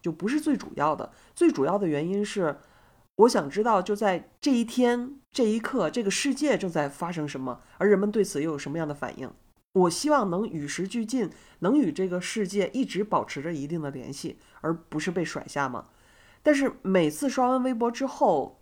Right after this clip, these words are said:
哎呀，这个内心就会很沉重嘛。毕竟今时今日已经很少能看到一些令人开心的消息了，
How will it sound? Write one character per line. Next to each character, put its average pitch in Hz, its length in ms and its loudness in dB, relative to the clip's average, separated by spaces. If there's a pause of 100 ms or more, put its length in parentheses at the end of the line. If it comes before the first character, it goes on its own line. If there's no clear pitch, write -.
(340)
哎 156 100 -12
呀， 151 280 -16
这 160 100 -8
个 175 80 -4
内 202 180 4
心 220 220 -2
就 247 100 2
会 208 160 0
很 156 240 -2
沉 139 380 -6
重 185 240 0
嘛。 139 220 -10 (420)
毕 - 160 2
竟 185 180 2
今 196 160 0
时 190 160 -4
今 190 160 0
日 190 240 0
已 127 60 -2
经 190 260 -4 (300)
很 233 140 0
少 285 140 0
能 143 120 -4
看 180 160 -4
到 151 80 0
一 151 100 -2
些 165 380 -2 (280)
令 202 120 2
人 214 80 2
开 220 140 -4
心 277 180 -2
的 233 80 0
消 131 180 -4
息 135 140 -8
了， - 200 -10